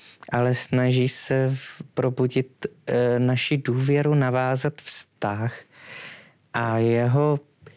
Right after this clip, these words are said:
mm, nejhlubší rovina spočívá v tom, co znáš z manželství, nebo jako otec a dneska prarodič, dědeček. Ehm,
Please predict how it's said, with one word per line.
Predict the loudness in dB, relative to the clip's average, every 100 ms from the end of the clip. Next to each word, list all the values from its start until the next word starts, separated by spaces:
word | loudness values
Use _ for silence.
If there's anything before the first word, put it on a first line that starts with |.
| _ _ _ _ _
mm, | -2 0 0 0 2
nejhlubší | 2 2 2 2 0 0 -2 0 0 0 2 2 4
rovina | 2 2 2 2 2
spočívá | 0 -4 -4 -2 0 0 0 -2
v | -2
tom, | 0 0
co | 2 0
znáš | 0 2 2
z | 2
manželství, | 2 2 2 2 2 0 -2 -2 0 2
nebo | 2 2 0 -2 -12 -14 -18 -8 -2
jako | 0 0 -4
otec | -2 -4 -2 -2 -2 -4 -4
a | -2 -2
dneska | 0 0 0 -2 -6
prarodič, | -4 -4 -2 0 0 2 0 0
dědeček. | -4 -2 -2 -2 -2 -4 -6 -16 -20 -20 -20 -20 _ _ -6
Ehm, | 0 2 2 4 4 2